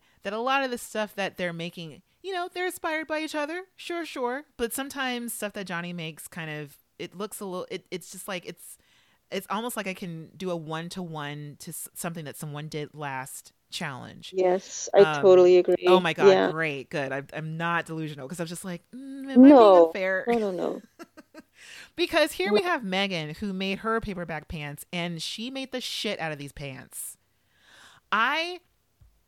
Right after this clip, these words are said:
Speaker 1: you can't see the pants on, on the, the cheat sheet. I'm so sorry. You can't see the bottoms. The bottoms were my favorite part because they're oversized. This is on the look on the right,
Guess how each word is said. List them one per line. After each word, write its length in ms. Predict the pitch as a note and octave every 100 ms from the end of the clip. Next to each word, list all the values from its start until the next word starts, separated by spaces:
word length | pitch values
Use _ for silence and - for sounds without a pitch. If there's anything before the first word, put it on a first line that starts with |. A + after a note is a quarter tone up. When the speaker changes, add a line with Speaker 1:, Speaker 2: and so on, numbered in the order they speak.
| _ -
Speaker 1:
you 140 | B3+
can't 320 | - E4 F#4
see 140 | - D#4+
the 100 | C4+
pants 340 | G#3 G#3+ G3+
on, 200 | F3+ F3+ -
on 180 | E3+ E3
the, 240 | D#3+ C#3 _
the 340 | D3 C#3+ C#3+ -
cheat 200 | C#3+ A#2+
sheet. 280 | - B2+ - _ -
I'm 120 | E3
so 200 | D#3 E3+
sorry. 340 | D#3+ F#2+ A2+ B2+
You 80 | G3
can't 180 | C#4
see 80 | D#4
the 80 | B3+
bottoms. 380 | E3+ D#3+ C#3+ C3+
The 80 | D#3+
bottoms 340 | F#3+ G#3+ A3
were 80 | G3
my 120 | D#3
favorite 380 | - E3 D3+ C#3+
part 380 | D3 C#3 C#3+ - _ - - -
because 280 | - F#3 F#3
they're 160 | F#3 -
oversized. 920 | F#3+ G#3 A3 G3+ E3+ D#3+ D3+ D3 D3 E3+
This 140 | F3+
is 100 | F3
on 200 | D#3+ D3+
the 100 | E3
look 220 | D#3+ F3
on 80 | D#3+
the 80 | D3+
right, 420 | D3 D3 D3 C3+